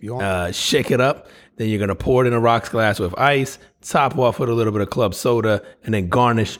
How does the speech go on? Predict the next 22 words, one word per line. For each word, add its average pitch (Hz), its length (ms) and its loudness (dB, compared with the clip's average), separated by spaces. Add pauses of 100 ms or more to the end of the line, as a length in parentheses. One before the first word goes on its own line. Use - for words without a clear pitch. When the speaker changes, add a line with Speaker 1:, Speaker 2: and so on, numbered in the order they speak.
Speaker 2:
super 127 420 0
important, 95 480 0
with - 160 -6
a 95 60 2
lemon 117 440 2
peel, 104 480 0 (140)
not 113 200 -2
the 117 60 -2
lime, 95 320 0
a 87 40 -2
lemon 117 260 2
peel. 92 340 -4 (380)
And 104 140 -2
then 104 80 2
we 120 80 2
like 110 160 2
to 98 80 -2
throw 95 260 2
in 85 60 0
an 85 100 0
extra 85 300 -2
little 80 360 -2